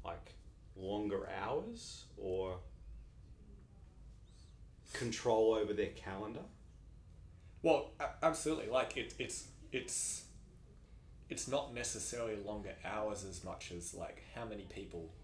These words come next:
Speaker 2: you want to fit into a certain amount of time. Um, which, as it, as a chiro or as some, a more of a manual therapist, that can be in,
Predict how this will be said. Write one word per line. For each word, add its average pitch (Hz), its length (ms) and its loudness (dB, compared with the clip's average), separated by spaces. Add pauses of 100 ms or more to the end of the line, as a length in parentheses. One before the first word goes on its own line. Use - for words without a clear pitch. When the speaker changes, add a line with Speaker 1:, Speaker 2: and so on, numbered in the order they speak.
(600)
Speaker 2:
you 101 160 -2
want 92 200 -4
to 87 80 -6
fit 90 240 -2
into 87 400 -2
a 80 40 -8
certain 90 320 -2
amount 85 280 -8
of - 100 -14
time. - 340 -8 (720)
Um, 80 320 -4 (1200)
which, - 460 -4 (560)
as 101 540 -2 (140)
it, 98 300 -2 (260)
as 98 200 0
a 90 160 0 (320)
chiro 117 460 4
or 98 120 2
as 90 140 0
some, 107 200 2 (140)
a 98 60 -2
more 101 180 2
of 95 60 0
a 95 60 -2
manual 98 300 -4
therapist, 117 720 -2 (460)
that 113 160 4
can 110 140 -4
be 104 220 0
in, 87 120 -4